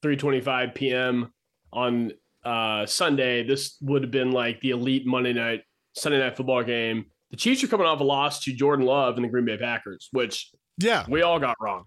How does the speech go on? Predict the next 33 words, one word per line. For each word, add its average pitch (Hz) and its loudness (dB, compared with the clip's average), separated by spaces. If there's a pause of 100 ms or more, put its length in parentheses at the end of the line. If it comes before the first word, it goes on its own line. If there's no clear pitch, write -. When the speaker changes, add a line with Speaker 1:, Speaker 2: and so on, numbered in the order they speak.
(180)
Speaker 2:
And 185 0
they 233 4
Speaker 1:
I'll - 4
Speaker 2:
both, 123 6
Speaker 1:
admit 139 2
that. 101 -6
Speaker 2:
yeah, 202 2
they 170 -2
both 202 -2
lost 196 0
to 196 -12
the 185 -6
Broncos 175 0
in 143 -6
the 139 -4
last 131 -2
five 110 -4
games. 90 -14 (580)
Speaker 1:
Yeah, 202 -2
exactly. 123 -4 (160)
And, 135 0
um, 117 0 (640)
you 139 2
hurt 156 4
my 127 0
feelings 139 4
a - -2
minute 123 2
ago, 117 0
uh, 113 0
so 123 -2
I'm 120 0
gonna, 123 2